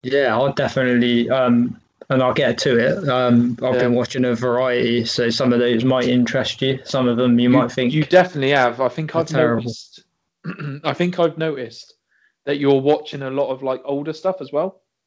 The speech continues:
Speaker 2: recently,
Speaker 1: Yeah.
Speaker 2: like, ones that you've not seen. Do you think that's because we've entered a bit of a quiet period?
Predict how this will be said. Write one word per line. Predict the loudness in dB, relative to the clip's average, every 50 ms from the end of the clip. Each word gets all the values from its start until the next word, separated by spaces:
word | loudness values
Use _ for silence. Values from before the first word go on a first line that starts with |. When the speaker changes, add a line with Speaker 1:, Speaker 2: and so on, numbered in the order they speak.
| _ _ _ -10
Speaker 2:
recently, | -8 -8 -8 -6 -2 0 2
Speaker 1:
Yeah. | 2 2 0
Speaker 2:
like, | -2 -6 -10 -6 -4
ones | -2 -2 -2 -2 -2
that | -4 -2
you've | -2 -2 -2 -2
not | -4 -6 -8 -8 -10
seen. | -10 -10 -10 -10 -10
Do | -8 -6
you | -2
think | -2 0 0
that's | 0 -2 -2 -4
because | -8 -8 -2 0 0 0 0
we've | -2 -4 -2
entered | -2 -4 -4 -4 -6 -4
a |
bit | -4 -4 -4 -4
of | -4
a | -6
quiet | -6 -4 -2 -2 -2 -2 -4 -8
period? | -10 -10 -10 -10 -12 -14 -16